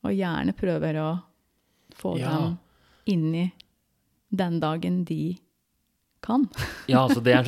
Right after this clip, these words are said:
Speaker 2: sånn typisk problemstilling. En eller annen pasient har vært syk eller kunne ikke komme til en av,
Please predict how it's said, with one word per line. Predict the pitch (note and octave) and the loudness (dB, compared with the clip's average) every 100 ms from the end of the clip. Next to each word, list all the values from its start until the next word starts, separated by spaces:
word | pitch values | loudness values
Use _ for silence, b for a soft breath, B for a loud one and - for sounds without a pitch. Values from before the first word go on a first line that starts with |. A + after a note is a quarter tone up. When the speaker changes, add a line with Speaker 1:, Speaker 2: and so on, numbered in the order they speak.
| C3+ | 0
Speaker 2:
sånn | |
typisk | - G#2+ B2 A2 | -4 -4 -4 -2
problemstilling. | A#2 G#2 F#2 A#2 | 0 0 2 0
En | B2 | 2
eller | A2+ | 2
annen | A2+ | 2
pasient | A2 G#2+ A2 A2+ | 0 0 0 0
har | A2 | 0
vært | G#2+ | -2
syk | - A2 G#2 A#2+ | 0 -4 -2 0
eller | G#2+ G#2+ | 2 2
kunne | C3 G#2 | 2 0
ikke | F#2+ A2 | 0 0
komme | A#2+ F#2+ G#2+ C3+ | 2 2 2 0
til | A#2 G#2+ | -2 0
en | G#2 G#2 G2 | 2 0 -2
av, | G2 G2 F#2 E2+ | -4 -4 -4 -6